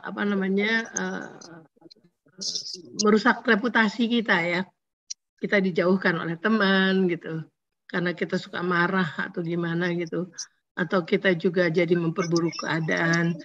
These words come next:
Coba bayangkan, eh, di dalam artikel ini disebutkan seorang yang minta asistennya untuk memberikan suatu data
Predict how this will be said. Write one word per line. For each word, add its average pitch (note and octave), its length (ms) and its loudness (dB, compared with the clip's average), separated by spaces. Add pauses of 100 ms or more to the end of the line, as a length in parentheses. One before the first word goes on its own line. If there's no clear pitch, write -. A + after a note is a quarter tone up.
(640)
Coba A3 240 6
bayangkan, G#3 840 6
eh, F#3 360 2
di F3+ 160 2
dalam F3 240 2
artikel G3 400 -4
ini G#3 280 2
disebutkan G3+ 560 0 (320)
seorang A3+ 560 4
yang G#3 200 4 (520)
minta G#3 680 2 (520)
asistennya G#3 800 0 (200)
untuk G3+ 560 2
memberikan F#3 600 0
suatu F#3+ 320 -2
data E3 560 -4